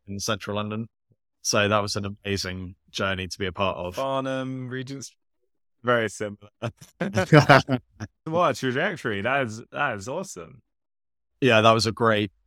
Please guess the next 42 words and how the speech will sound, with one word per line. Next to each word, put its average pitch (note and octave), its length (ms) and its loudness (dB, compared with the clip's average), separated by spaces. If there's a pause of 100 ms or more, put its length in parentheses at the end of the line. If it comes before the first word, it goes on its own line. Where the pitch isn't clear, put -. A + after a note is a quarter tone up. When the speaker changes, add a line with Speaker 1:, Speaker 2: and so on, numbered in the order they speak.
Speaker 1:
a A2+ 100 -4
great G#2+ 320 0
journey G2+ 380 0
to - 100 -10
be G2+ 120 -2
a F#2 40 -4
part F#2+ 240 -4
of. F#2+ 300 -6
And, F#2+ 340 -6
um, F#2 240 -8
yeah, F#2 180 -2
I F2 100 -6
re-, F#2 280 -4 (140)
I G2+ 60 -12 (180)
learned F#2 200 -10
so G2 240 0
much F#2 300 -4
in F#2+ 80 -6
those, F2+ 440 -4
in G#2 100 -6
that F#2 180 -6
four F#2+ 240 -6
years, F2+ 540 -2
and F#2+ 380 -4
also G2 360 -6
made G2 300 -2
a G2+ 40 -2
lot G2+ 180 0
of F#2 100 -10
good G2+ 120 0
friends, G2+ 680 -2
um, G2+ 160 -4
who G2+ 100 -6
I'm G2 120 -4
still G2+ 180 -2
friends G2+ 320 -2
with G2 140 -8 (260)
today. G2 460 -2 (320)
Uh, G2+ 180 0
most A2 280 0
of G2 60 -4
us - 320 -4